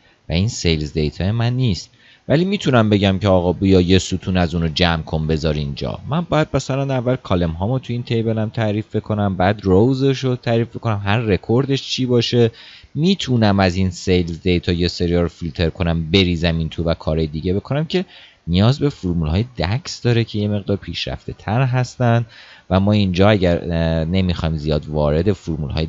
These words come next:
دکس بشیم که زمان گرفته بشه، بیشتر می‌خوایم در خصوص همین خود پاور بی آی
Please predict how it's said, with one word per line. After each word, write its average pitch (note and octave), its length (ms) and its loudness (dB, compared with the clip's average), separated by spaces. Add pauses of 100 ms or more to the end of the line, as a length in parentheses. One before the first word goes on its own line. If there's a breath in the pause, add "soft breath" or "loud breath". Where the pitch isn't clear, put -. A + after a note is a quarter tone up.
دکس E2 380 -6
بشیم E2 500 -4
که D#2 260 -2 (560 loud breath)
زمان D2 380 -4
گرفته C#2 380 -6
بشه، C#2 220 -8
بیشتر G2+ 340 -2
می‌خوایم G2 380 -2
در F2 200 2
خصوص F2 420 -10
همین F2+ 240 -2
خود G2+ 280 -4
پاور F#2+ 460 2
بی E2+ 180 0
آی D#2 220 2